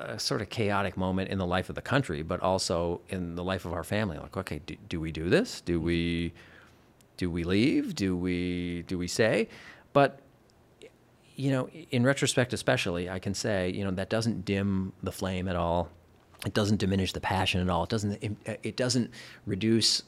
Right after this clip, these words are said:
uh, the, the importance of the work, the democracy work. And so, if anything, in some weird way, it, it sort of strengthens your resolve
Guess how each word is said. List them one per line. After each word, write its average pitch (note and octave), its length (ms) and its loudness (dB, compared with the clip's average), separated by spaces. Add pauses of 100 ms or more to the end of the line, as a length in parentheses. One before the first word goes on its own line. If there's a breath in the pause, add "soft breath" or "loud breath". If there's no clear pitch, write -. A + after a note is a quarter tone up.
(140)
uh, G2+ 200 -2 (120)
the, - 120 -12
the G2 120 -6
importance A2 560 0
of F#2+ 160 -4
the F#2 80 -2
work, D#2 380 -8
the F#2 60 -4
democracy F2 640 2
work. - 340 -8 (520 loud breath)
And G2 180 2
so, G2 560 2
if - 200 0
anything, B2 480 6
in F#2 100 4
some G2 300 4
weird G#2 280 6
way, E2+ 440 0
it, F2+ 260 0
it F#2+ 180 -2
sort G2 160 0
of F2 80 -2
strengthens G2+ 540 2
your E2 100 0
resolve D#2 520 -4